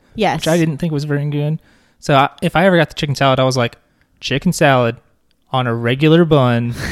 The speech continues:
Speaker 1: <laughs>
Speaker 2: Also add some, uh,
Speaker 1: Cheese
Speaker 2: some
Speaker 1: or
Speaker 2: cheese
Speaker 1: something. Yeah.
Speaker 2: and bacon.
Speaker 1: Oh my gosh. It's not even chicken salad at that point.
Speaker 2: Sure it is.
Speaker 1: What about bacon? What about lettuce and tomato on it?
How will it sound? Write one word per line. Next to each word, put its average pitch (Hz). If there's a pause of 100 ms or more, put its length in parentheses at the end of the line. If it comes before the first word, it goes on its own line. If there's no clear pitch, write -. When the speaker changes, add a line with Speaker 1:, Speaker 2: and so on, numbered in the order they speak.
(120)
Speaker 1:
<laughs> 240
Speaker 2:
Also 139
add 143
some, 135
uh, 123 (560)
Speaker 1:
Cheese -
Speaker 2:
some 185
Speaker 1:
or 202
Speaker 2:
cheese 190
Speaker 1:
something. 214
Yeah. 180
Speaker 2:
and 160
bacon. 160
Speaker 1:
Oh 359
my 453
gosh. 214
It's 240
not 370
even 403
chicken 320
salad 202
at 190
that 190
point. 196 (440)
Speaker 2:
Sure 330
it 180
is. 123
Speaker 1:
What 233
about 262
bacon? 233
What 226
about 226
lettuce 214
and 202
tomato 196
on 170
it? -